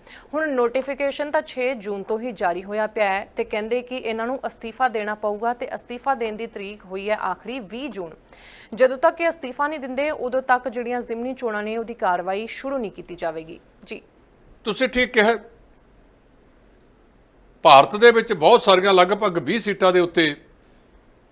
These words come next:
Speaker 2: ਦਸ ਜੁਲਾਈ ਨੂੰ ਚੋਣ ਹੋ ਰਹੀ ਹੈ।
Speaker 1: ਜੀ।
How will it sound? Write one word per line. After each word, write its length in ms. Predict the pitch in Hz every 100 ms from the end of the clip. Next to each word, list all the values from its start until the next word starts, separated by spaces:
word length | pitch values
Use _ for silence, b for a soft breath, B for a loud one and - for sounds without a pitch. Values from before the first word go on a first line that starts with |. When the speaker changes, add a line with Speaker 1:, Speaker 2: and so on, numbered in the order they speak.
| _ - 98
Speaker 2:
ਦਸ 240 | 151 160
ਜੁਲਾਈ 300 | 151 147 151
ਨੂੰ 100 | 151
ਚੋਣ 260 | - 135 123
ਹੋ 160 | 110
ਰਹੀ 220 | 110 147
ਹੈ। 120 | 143 - - _ _ _ -
Speaker 1:
ਜੀ। 260 | 233 202